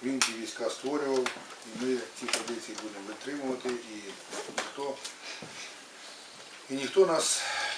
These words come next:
не тільки, не тільки не переможе, а ніхто нас не, ніколи не подолає.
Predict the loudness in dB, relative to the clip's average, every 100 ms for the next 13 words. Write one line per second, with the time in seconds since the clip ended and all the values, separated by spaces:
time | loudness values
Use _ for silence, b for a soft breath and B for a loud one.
0 | -4 4 6 6 2 0 0 0 6 8
1 | 8 6 -2 -4 -6 -6 -4 -2 -2 -4
2 | -4 B B -6 -4 -2 0 0 0 0
3 | 0